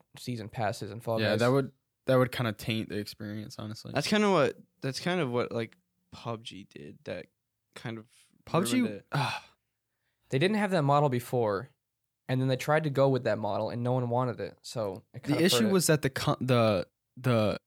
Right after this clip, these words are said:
Speaker 2: it's a corporation, so they, they needed to make money somehow, but they were focused too much on making money and releasing costumes, trying to, trying to chase the Fortnite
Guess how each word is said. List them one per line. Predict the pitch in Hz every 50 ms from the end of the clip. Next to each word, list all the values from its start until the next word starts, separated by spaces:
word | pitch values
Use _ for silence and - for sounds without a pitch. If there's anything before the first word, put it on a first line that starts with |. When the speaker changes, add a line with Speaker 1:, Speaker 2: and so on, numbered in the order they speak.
| _ - 139
Speaker 2:
it's | 131 -
a | 139
corporation, | - - - 170 170 - 135 120 113 113 123 - - - 76 -
so | - - 117 110
they, | 101 113 113 110
they | - - - 113 110
needed | 113 127 147 160
to | 147 135
make | 131 123 - -
money | 127 120 101 101
somehow, | - - - 110 107 127 120 127 139 143 151 147
but | - - 107 101 - _ _ _ _ _ _ _
they | - 117
were | 117 120 113
focused | - - 143 143 - 147 123 - -
too | - - 151 160
much | 156 139 131 - -
on | 117 107 104 101
making | 101 110 - - 120 113 107
money | 98 98 104 117 117 113
and | 98 95 98 95
releasing | 107 110 113 117 117 - 123 117 104
costumes, | - 101 101 107 - - 123 117 113
trying | - - - 113 113 120 120 117
to, | 110 101 95 117 - _ _ _ _ _ -
trying | - 131 131 135
to | 123
chase | - - 127 120 113 - -
the | -
Fortnite | - - - 104 104 - - 120 120 120 120 -